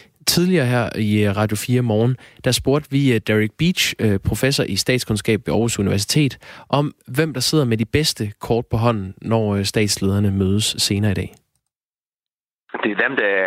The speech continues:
Speaker 2: ikke er, er, vil sige, afhængige af en aftale. Altså, det er de lande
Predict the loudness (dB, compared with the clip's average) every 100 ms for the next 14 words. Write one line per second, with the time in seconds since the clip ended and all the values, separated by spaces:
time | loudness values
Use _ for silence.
0 | -2 -4 -4 -2 -2 -4 -6 -6 -2 -2
1 | -2 -2 -6 -2 -2 -2 -2 -2 0 -2
2 | 0 -2 -2 -4 -4 -4 -4 -4 -4 -4
3 | -4 -6 -4 0 0 0 -2 -2 -6 -10
4 | -8 -6 -6 -4 -2 0 0 0